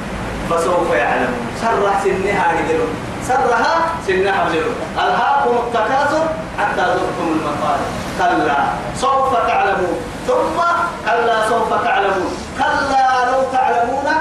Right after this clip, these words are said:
علم اليقين لترون الجحيم ثم لترونها عين اليقين. يلي دائما بيا كان يقول لك. توفيق.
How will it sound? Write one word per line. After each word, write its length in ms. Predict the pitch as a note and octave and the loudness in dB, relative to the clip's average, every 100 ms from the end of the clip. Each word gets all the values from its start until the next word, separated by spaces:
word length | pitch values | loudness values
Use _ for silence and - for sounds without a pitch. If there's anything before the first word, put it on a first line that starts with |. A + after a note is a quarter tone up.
| D#4+ - - - - - - - | -2 -6 -10 -10 -8 -8 -6 -4
علم 200 | G3 G#3 F#3+ | -2 0 0
اليقين 460 | G3 F3 E3+ D#3 E3+ | 0 0 -2 -4 -2
لترون 600 | G3+ A3 A3+ B3 C4 B3 | 0 2 2 2 2 2
الجحيم 480 | A#3+ A#3 - G#3 G3 - - - | 2 2 2 2 0 -2 -8 -4
ثم 260 | F#3 G3 F#3+ | -2 -2 0
لترونها 960 | F#3 F3 F3+ E3+ E3+ E3 E3 D#3+ C#3+ C3+ - - - - - - - - - | 2 2 2 2 2 2 2 2 2 2 2 2 2 2 2 2 2 0 0
عين 200 | - F3 | -2 -2
اليقين. 540 | E3 E3 - - - - - - - - - - - - - - - | -2 -2 -4 -4 -6 -8 -10 -10 -10 -10 -10 -10 -10 -8 -8 -8 -4
يلي 280 | F3+ G3 F#3+ | -2 2 2
دائما 760 | F#3+ G3+ G#3 G#3 F#3+ F3+ F#3 - - - - - - - - | 2 2 2 2 0 0 0 -2 -4 -8 -8 -8 -6 -6 -2
بيا 180 | F3 F3+ | 0 2
كان 320 | F3 F3 F3 | 2 2 0
يقول 480 | E3+ D3 - C#4+ C#4 C4 | 0 -2 -4 -6 -4 -4
لك. 140 | B4+ - - - - - - - - - - - - - F#3+ | -6 -8 -8 -8 -8 -8 -8 -6 -6 -6 -6 -6 -6 -4 -2
توفيق. 420 | G3 F#3+ - | 0 0 0